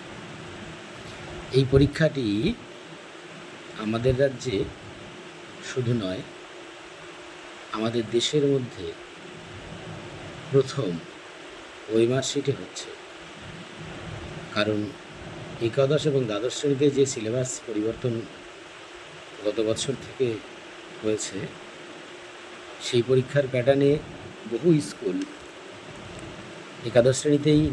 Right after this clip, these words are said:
নিজেরা ওএমআর শিট তৈরি করে বিদ্যালয়ে পরীক্ষা নিয়েছে, ফার্স্ট এবং সেকেন্ড সেমিস্টার। কিন্তু থার্ড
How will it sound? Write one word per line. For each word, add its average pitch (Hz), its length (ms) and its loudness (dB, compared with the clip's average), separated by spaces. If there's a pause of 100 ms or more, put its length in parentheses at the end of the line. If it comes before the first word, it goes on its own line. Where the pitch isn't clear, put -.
নিজেরা 143 280 8
ওএমআর 131 300 6
শিট 135 160 -4
তৈরি 135 260 8
করে 139 160 10 (380)
বিদ্যালয়ে 120 420 2
পরীক্ষা 120 320 -2
নিয়েছে, 131 340 6
ফার্স্ট - 340 -4
এবং 110 100 2 (120)
সেকেন্ড 113 220 2
সেমিস্টার। 110 420 2 (800)
কিন্তু 131 260 8 (2750)
থার্ড 127 180 4